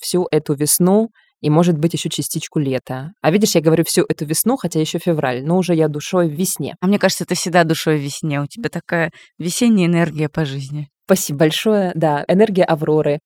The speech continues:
Speaker 1: Что мы хотим вам сказать? Это будет очень коротенький выпуск, потому что мы не успели записать какой-то прямо вот содержащий огромное количество инсайтов, поэтому мы сегодня с Дашей чуть-чуть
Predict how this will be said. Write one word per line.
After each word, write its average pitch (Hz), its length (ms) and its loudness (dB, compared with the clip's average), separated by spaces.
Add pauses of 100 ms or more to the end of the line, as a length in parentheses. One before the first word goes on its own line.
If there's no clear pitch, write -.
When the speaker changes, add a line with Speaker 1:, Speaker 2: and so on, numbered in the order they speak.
(140)
Speaker 1:
Что 294 480 6
мы 202 140 2
хотим 220 300 4
вам 196 140 6
сказать? 156 460 0
Это 185 200 2
будет 208 200 2
очень 214 200 2
коротенький 202 480 4
выпуск, 185 320 0
потому 165 160 -2
что 185 100 -2
мы 208 80 6
не 208 60 8
успели 202 340 6
записать 160 400 0
какой-то 156 560 0
прямо 147 260 2
вот 135 140 -4 (100)
содержащий 156 680 2
огромное 156 300 2
количество 160 420 -2
инсайтов, 220 560 4
поэтому 165 300 2
мы 180 100 2
сегодня 180 300 2
с 151 40 2
Дашей 175 380 2
чуть-чуть - 540 -2